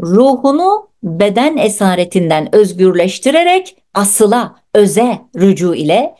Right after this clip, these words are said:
kendini gerçekleştirme olduğunu savunuyor. Bu sorumluluktan kaçanların mutluluktan yoksun olarak dünyada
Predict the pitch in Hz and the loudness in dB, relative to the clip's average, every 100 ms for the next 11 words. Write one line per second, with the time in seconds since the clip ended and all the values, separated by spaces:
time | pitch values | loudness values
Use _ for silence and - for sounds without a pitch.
0 | _ _ 185 190 190 269 233 175 - 185 | _ _ -2 0 2 2 0 -4 -8 -8
1 | 180 175 - 208 196 254 226 180 147 156 | -6 -6 -2 0 2 2 2 0 -2 -4
2 | 143 139 147 151 147 131 131 - _ _ | -4 -4 -2 0 0 -2 -4 -8 _ _
3 | - _ _ _ - 330 370 294 269 269 | -20 _ _ _ 0 0 2 2 4 4
4 | 269 277 277 285 302 240 196 196 185 175 | 4 2 0 2 2 2 0 0 0 2
5 | 170 285 453 _ _ _ _ - 185 240 | 2 2 -2 _ _ _ _ -2 2 2
6 | 240 262 294 - 311 302 214 226 - 370 | 2 0 0 0 2 4 4 2 0 -2
7 | 285 147 143 175 240 _ _ _ - 170 | 0 0 -2 -2 -6 _ _ _ -10 -2
8 | 208 269 294 285 269 339 | 0 2 2 2 2 0